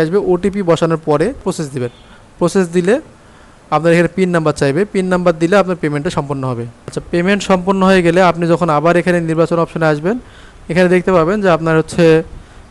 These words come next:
এই যে আপনি ইতিমধ্যে আপনার নির্বাচন নিশ্চিত করেছেন। যেহেতু আপনি অটো মাইগ্রেশন করতে চান, তাই পরবর্তী পর্যায়ে আপনাকে একটি ভিন্ন প্রতিষ্ঠানে অটো মাইগ্রেট করা হতে পারে, এটা দেখাচ্ছে। তাহলে আমার পেমেন্টের কাজ শেষ, নিশ্চয়ন হয়ে গেছে, আমি এখন নিশ্চিন্তে থাকতে পারবো, আমাকে আর নতুন করে পেমেন্ট সংক্রান্ত বিষয়ে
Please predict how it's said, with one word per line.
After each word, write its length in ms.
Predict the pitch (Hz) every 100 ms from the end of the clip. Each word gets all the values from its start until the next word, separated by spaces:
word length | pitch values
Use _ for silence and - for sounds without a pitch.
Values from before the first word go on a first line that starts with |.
| -
এই 60 | 147
যে 60 | 147
আপনি 100 | 139 160
ইতিমধ্যে 300 | 160 165 165 170
আপনার 140 | 170 156
নির্বাচন 260 | 151 151 160
নিশ্চিত 200 | 147 - -
করেছেন। 280 | 151 160 208 180
যেহেতু 240 | 156 156 175
আপনি 220 | 160 175 180 196
অটো 140 | 151 156
মাইগ্রেশন 340 | 165 160 165 180 160
করতে 180 | - 160
চান, 180 | 165 185 269 - - - - -
তাই 140 | 156 156
পরবর্তী 320 | 160 160 170 170
পর্যায়ে 260 | 160 185 160
আপনাকে 220 | 156 160
একটি 160 | 156 185 226 - - - -
ভিন্ন 140 | 156 175
প্রতিষ্ঠানে 360 | 165 165 - 180
অটো 100 | 156 147
মাইগ্রেট 220 | 151 160 -
করা 120 | 147 139
হতে 160 | 139 160
পারে, 180 | 135 170 269 269 175
এটা 120 | 147 135
দেখাচ্ছে। 320 | 123 - 214 254 - - -
তাহলে 160 | - 196
আমার 120 | 190 185
পেমেন্টের 320 | 190 185 175
কাজ 100 | 165 -
শেষ, 120 | 202 196
নিশ্চয়ন 280 | 170 - 160 156
হয়ে 100 | 151
গেছে, 120 | 156 202
আমি 80 | 185
এখন 100 | 170
নিশ্চিন্তে 300 | 151 - 151 190
থাকতে 180 | 139 135
পারবো, 140 | 127 123
আমাকে 120 | 135 156
আর 60 | 156
নতুন 160 | 151 147
করে 120 | 156 208 - - - - -
পেমেন্ট 240 | 175 185 180
সংক্রান্ত 240 | 175 165 156
বিষয়ে 180 | 170